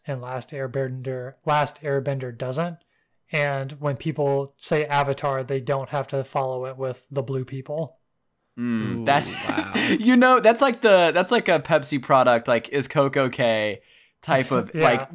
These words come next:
Speaker 1: uh,
Speaker 2: salt
Speaker 1: right.
Speaker 2: in the wound for him.
Speaker 1: Is blue people okay?
Speaker 2: Yeah. I mean, why
Speaker 1: Oh,
Speaker 2: would
Speaker 1: boy.
Speaker 2: you even, why would you even, when, when they wrote something as good as the Prince Zuko arc, and then you spend twenty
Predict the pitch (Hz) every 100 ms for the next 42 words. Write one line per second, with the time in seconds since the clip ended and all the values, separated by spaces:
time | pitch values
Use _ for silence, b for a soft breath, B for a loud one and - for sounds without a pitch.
0 | 160 151 143 156 151 147 139 135 127 131
1 | 127 127 120 123 113 120 107 101 131 156
2 | 147 175 180 175 175 190 180 _ _ _
3 | _ _ 117 107 98 87 - _ _ _
4 | _ 220 247 190 226 254 269 208 208 180
5 | 165 151 127 156 139 214 247 240 151 143
6 | 127 135 107 95 113 127 123 120 139 131
7 | 135 160 170 156 - 143 135 123 110 -
8 | 123 120 107 - 123 117 110 104 - 131
9 | 117 113 117 139 127 135 147 - b b
10 | 139 147 165 196 190 170 139 123 - -
11 | 185 170 135 117